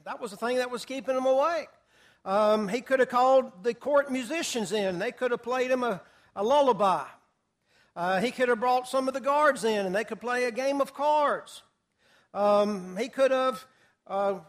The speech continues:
called down to the kitchen and say, "Bring me some kind of dessert or something that will make me sleepy after I eat it." But instead of all those choices, what does he say?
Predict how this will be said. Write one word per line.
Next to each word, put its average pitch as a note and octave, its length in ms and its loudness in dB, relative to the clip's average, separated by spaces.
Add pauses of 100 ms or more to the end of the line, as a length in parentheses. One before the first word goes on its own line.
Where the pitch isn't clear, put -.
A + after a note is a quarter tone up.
(180)
called C#4 280 4
down C#4 220 0
to B3+ 80 -6
the B3+ 120 -4
kitchen B3 440 -4
and F#3 200 -4
say, A#3+ 220 -4
"Bring C4+ 320 -2
me D4 180 -2
some C#4 240 -4
kind B3+ 240 -6
of A3 200 -4 (300)
dessert A#3+ 440 0
or A3+ 60 -2
something G3 440 -4
that G3 220 -2
will F3+ 180 -4
make G#3 300 -6
me A3+ 100 -6
sleepy G#3+ 600 -4
after F#3 280 -4
I F#3 120 -2
eat G3+ 200 -4
it." D#3 160 -14 (1700)
But D#3+ 140 -10
instead A#3 520 -8
of - 400 -20
all C4+ 320 2
those D4 220 -2
choices, A3 560 -4
what G3+ 140 -4
does G3+ 160 -10
he G#3 100 -10
say? D#3+ 360 -10